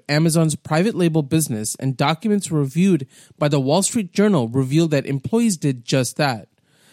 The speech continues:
Such information can help Amazon decide how to price an item,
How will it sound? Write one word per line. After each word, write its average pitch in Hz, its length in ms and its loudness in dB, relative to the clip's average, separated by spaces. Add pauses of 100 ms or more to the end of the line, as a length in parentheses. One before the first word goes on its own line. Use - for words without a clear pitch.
(120)
Such 233 300 0
information 208 640 2
can 156 180 0
help 147 300 0
Amazon 165 440 0
decide 120 540 -4
how 196 240 2
to 220 120 -10
price 185 480 -2
an 135 80 0
item, 113 360 -6